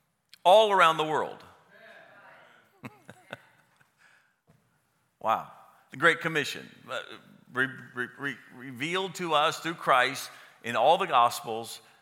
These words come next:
and then again here in the book of Acts after Christ would resurrect from the grave.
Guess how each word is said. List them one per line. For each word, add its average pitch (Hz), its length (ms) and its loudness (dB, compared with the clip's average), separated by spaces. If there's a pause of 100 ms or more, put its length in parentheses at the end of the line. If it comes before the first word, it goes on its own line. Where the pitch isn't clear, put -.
(140)
and 131 180 -4
then 143 140 -2
again 131 260 -4
here 123 300 0
in 113 100 -4
the 107 60 -8
book 113 220 -6
of 101 80 -8
Acts 104 340 2 (580)
after 101 280 -8
Christ 95 400 -6
would 92 180 -10 (920)
resurrect 107 500 -2
from 90 140 -14
the 90 40 -14
grave. 85 460 -18